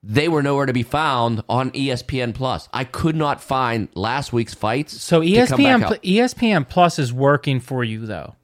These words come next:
Speaker 1: Yeah, and there's
Speaker 2: Correct?
Speaker 1: Yes,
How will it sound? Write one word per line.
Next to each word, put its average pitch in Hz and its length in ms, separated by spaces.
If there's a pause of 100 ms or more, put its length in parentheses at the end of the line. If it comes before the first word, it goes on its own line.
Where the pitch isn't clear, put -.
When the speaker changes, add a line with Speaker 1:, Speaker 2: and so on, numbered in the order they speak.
(720)
Speaker 1:
Yeah, 180 300 (180)
and 139 220
there's 170 220
Speaker 2:
Correct? 151 480 (100)
Speaker 1:
Yes, 147 260